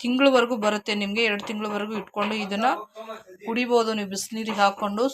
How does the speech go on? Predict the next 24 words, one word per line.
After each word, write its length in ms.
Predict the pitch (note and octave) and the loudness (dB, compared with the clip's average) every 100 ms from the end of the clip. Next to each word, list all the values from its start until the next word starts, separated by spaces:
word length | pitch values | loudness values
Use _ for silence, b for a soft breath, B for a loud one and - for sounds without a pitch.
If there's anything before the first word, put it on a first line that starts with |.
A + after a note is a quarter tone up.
| - | -4
ಸೂಪರ್ 420 | A#3+ - A#3+ A#3 | -8 -4 2 4
ಆಗಿರುತ್ತೆ. 460 | A3 G#3+ G3+ - C#4 F4+ _ _ _ _ _ _ _ _ _ _ _ _ _ _ | 2 0 -4 0 0 0 _ _ _ _ _ _ _ _ _ _ _ _ _ _
ಟೀ 100 | B3+ C4 | 2 4
ಬದಲು 220 | B3 A3+ B3 | 6 6 4
ನೀವು 100 | A#3+ G#3 | 4 2
ಬೆಳಗ್ಗೆ 240 | G#3+ A#3+ A#3 | 2 4 2
ಈ 40 | G#3+ | 2
ಥರ 80 | G#3+ G#3+ | 2 2
ಕುಡಿಯೋದ್ರಿಂದ 520 | G#3+ A3+ A3 G#3 G#3 B3 C#4+ A#3 | 0 0 0 -2 0 2 2 0
ತುಂಬ 140 | G#3+ A3+ G#3 | 0 2 2
ಒಳ್ಳೆಯದು. 360 | G#3+ G3+ G3 B3+ C#4 _ F#3+ | 0 0 0 0 -2 _ -6
ಗ್ರೀನ್ 260 | G#3+ A#3+ A#3 | 0 0 0
ಟೀ 100 | A#3+ A3 | 2 2
ಅದು 120 | G3+ A3+ | 2 -2
ಇದು 100 | G#3 - | -4 -8
ಕುಡಿತೀರಾ, 380 | G#3 G#3 G#3 G#3 G3 | -8 -6 0 4 4
ಅದಕ್ಕಿಂತ 440 | G#3+ A3+ G#3+ A#3 G3 | 0 -4 -2 -2 -2
ಇದು 100 | A3 A3+ | -6 -8
ತುಂಬ 160 | G3 G3 G3+ | -6 -2 -2
ಒಳ್ಳೆಯದು 260 | F#3+ G3 F#3 | -2 -4 -4
ನೀವು 100 | F#3 F3+ | -6 -10
ಬಿಸಿನೀರಿಗೆ 380 | - G3 F#3+ F#3+ | -12 -8 -2 -2
ಹಾಕ್ಕೊಂಡು 280 | F3+ F#3+ - | -4 -10 -8
ಕುಡಿಯೋದ್ರಿಂದ. 500 | F#3 F#3+ F#3 F#3 G3+ | -4 -4 -4 -6 -6